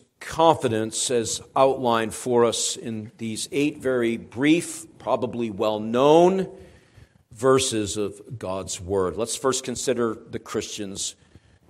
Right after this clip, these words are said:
comfort. The context is vitally important if we're going to understand this psalm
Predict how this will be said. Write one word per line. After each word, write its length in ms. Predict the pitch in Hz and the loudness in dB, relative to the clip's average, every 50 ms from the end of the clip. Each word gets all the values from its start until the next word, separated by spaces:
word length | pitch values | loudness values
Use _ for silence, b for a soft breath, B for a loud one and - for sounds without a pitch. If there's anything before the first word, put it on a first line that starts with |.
| - - _ _ _ | -20 -20 _ _ _
comfort. 720 | - - - 117 110 - - - 90 - _ - - - - _ _ _ _ _ _ _ _ _ _ _ _ _ _ _ _ - | -14 -6 -4 -4 -4 -4 -6 -12 -16 -14 _ -10 -10 -10 -10 _ _ _ _ _ _ _ _ _ _ _ _ _ _ _ _ -16
The 80 | 127 - | -14 -6
context 600 | - 170 196 233 220 226 - 160 139 - - 131 | 0 4 4 4 4 6 6 6 6 6 2 -4
is 120 | 120 101 | -8 2
vitally 480 | - 147 151 147 147 151 135 131 131 127 | 6 8 10 10 8 6 4 0 0 -2
important 580 | 117 117 - - 147 135 127 135 - 110 107 | -4 -6 -4 0 0 0 0 -2 -6 -8 -8
if 100 | 104 - | -8 -8
we're 80 | 120 113 | -8 -8
going 260 | 98 123 123 123 117 | -6 -6 -6 -6 -8
to 140 | - 139 - | -10 -12 -10
understand 580 | 135 127 117 113 - - - 123 113 110 107 | -8 -8 -6 -6 -6 -6 -4 -4 -4 -4 -4
this 160 | 107 101 - - | -6 -6 -6 -6
psalm 520 | - 127 113 107 107 101 101 101 90 | -4 -2 -2 -2 -2 -2 -4 -8 -12